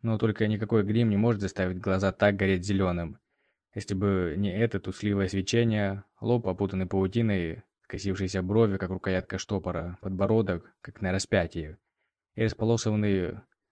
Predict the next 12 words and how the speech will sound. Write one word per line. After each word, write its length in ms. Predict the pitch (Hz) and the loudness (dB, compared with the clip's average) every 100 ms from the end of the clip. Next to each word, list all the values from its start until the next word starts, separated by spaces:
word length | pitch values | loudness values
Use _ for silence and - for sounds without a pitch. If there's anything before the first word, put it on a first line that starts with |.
| - | -6
лопатообразный 680 | 101 101 101 101 101 107 | -2 0 2 4 4 4
нос. 360 | 110 87 80 - _ _ _ _ | 2 0 -4 -16 _ _ _ _
Сэнди 260 | - 107 104 | -6 -2 0
выглядит 440 | 101 104 98 98 | 0 0 0 -2
так, 240 | - 113 - | 0 0 0
как 180 | 95 | -4
я 140 | 104 92 | 0 0
видел 260 | 104 107 | 2 2
его 100 | 101 | 2
в 40 | 92 | 2
последний 380 | 98 98 92 101 | -2 0 2 4
раз. 340 | 87 82 - | 4 0 -10